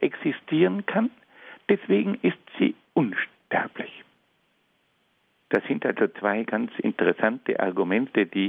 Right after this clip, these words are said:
hier Descartes für die Unsterblichkeit der Seele anführt. Sie sind nicht ganz neu. Es hat auch in der Antike schon ähnliche Überlegungen gegeben. Aber Descartes hat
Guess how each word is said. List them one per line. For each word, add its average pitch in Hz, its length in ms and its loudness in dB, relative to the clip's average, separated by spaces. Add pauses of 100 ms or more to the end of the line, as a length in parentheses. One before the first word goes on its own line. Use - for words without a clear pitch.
hier 101 220 4
Descartes - 560 -2
für 95 140 0
die - 100 -2
Unsterblichkeit 98 880 -2
der 110 160 0
Seele 101 320 2
anführt. 107 520 0 (960)
Sie 117 140 2
sind - 220 -2
nicht 123 160 2
ganz 87 240 0 (140)
neu. 92 420 2
Es - 200 0
hat - 240 -2
auch 95 200 0
in 107 160 -6
der 95 220 0
Antike 98 480 0
schon 104 340 0
ähnliche 110 480 2
Überlegungen 104 800 2
gegeben. 107 500 0 (480)
Aber - 140 0
Descartes 147 580 0
hat 135 180 -2